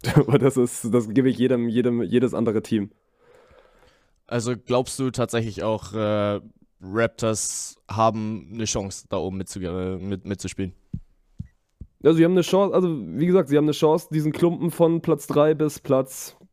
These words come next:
Speaker 1: Platz acht im Osten irgendwie einzunehmen. Und wohin das dann am Ende geht, das, das wird man wahrscheinlich auch erst mal so in, in Woche sieben, acht dann erfahren, so.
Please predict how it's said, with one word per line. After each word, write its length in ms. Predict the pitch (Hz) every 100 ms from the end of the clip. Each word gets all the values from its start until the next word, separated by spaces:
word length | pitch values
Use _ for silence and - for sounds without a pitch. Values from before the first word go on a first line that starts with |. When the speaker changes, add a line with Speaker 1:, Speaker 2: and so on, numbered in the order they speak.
| - -
Speaker 1:
Platz 220 | 139 139
acht 400 | - 131 113 -
im 140 | - 123
Osten 400 | 123 - 120 120
irgendwie 240 | 127 123
einzunehmen. 460 | 123 123 120 113 104
Und 280 | 117 - 107
wohin 220 | 123 147
das 140 | 147
dann 120 | 147 131
am 120 | 131
Ende 180 | 131 123
geht, 340 | 135 143 -
das, 300 | 131 - -
das 160 | - 123
wird 200 | 120 127
man 380 | 127 127 127 120
wahrscheinlich 360 | 120 127 131
auch 140 | 117 123
erst 320 | 117 123 -
mal 180 | 123 120
so 140 | 120
in, 240 | 120 120 107
in 160 | 117
Woche 260 | 120 120 120
sieben, 280 | 107 123 117
acht 220 | 127 -
dann 80 | 110
erfahren, 420 | 80 - 101 90
so. 200 | 98 -